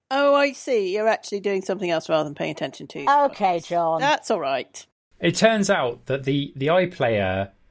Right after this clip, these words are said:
Speaker 3: the iPlayer has almost no genre films on it except for King Kong.
Speaker 2: But King Kong's a great start.
Speaker 3: Well, yeah, but it is. It's not. It's mostly.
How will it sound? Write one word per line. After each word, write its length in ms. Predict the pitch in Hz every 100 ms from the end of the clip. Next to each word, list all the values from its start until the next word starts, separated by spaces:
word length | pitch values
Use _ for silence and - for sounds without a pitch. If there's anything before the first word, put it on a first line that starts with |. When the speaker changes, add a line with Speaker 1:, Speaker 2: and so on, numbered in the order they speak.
| -
Speaker 3:
the 80 | 127
iPlayer 420 | 139 - 135 120
has 160 | 123 123
almost 520 | 143 139 131 120 131
no 300 | 135 123 98
genre 380 | 95 101 98 92
films 340 | 104 98 85
on 120 | 78
it 140 | 80 -
except 360 | - - 117 -
for 100 | -
King 240 | 127 104
Kong. 320 | 95 90 76 - _ _
Speaker 2:
But 200 | - -
King 200 | - 359
Kong's 260 | - 269 233
a 60 |
great 300 | 208 277 277
start. 540 | - - 254 175 135 - - _ -
Speaker 3:
Well, 100 | 160
yeah, 200 | 202 190
but 260 | 180 180 -
it 120 | 147 151
is. 400 | 180 180 - - _ -
It's 340 | 160 170 -
not. 320 | 170 170 170 - _ _
It's 240 | 160 160 147
mostly. 800 | 160 170 - - 170 165 170